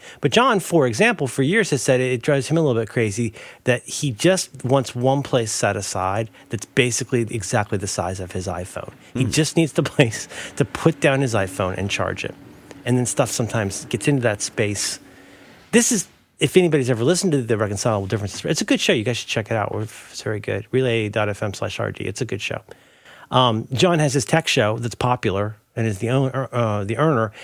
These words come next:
Speaker 1: And then he has his show about emotions, which is the one he does with me,
Speaker 2: Mm.
Speaker 1: appropriately enough.
Speaker 2: Mm-hmm.
Speaker 1: Um, and I feel like that has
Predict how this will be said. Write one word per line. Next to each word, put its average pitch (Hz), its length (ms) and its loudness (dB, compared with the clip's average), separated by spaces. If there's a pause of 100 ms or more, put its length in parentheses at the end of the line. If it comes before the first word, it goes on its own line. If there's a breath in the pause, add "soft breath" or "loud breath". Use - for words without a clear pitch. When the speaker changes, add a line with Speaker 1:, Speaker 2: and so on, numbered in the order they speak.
(140 loud breath)
Speaker 1:
And 131 120 4
then 156 140 4
he 151 80 2
has 123 200 0
his 120 140 0
show 120 200 2
about 101 200 0
emotions, 90 540 -6
which 107 140 -4
is 98 100 -4
the 101 80 -4
one 92 100 -2
he 92 60 -6
does - 180 -10
with - 160 -12
me, 98 180 -8 (140)
Speaker 2:
Mm. 85 160 -4
Speaker 1:
appropriately 98 480 -6
enough. 98 440 -8
Speaker 2:
Mm-hmm. 82 240 -8 (1300 loud breath)
Speaker 1:
Um, 127 600 2 (580)
and 143 120 -2
I 156 60 0
feel 233 280 -2
like 277 220 -2
that 165 220 -2
has 151 260 -4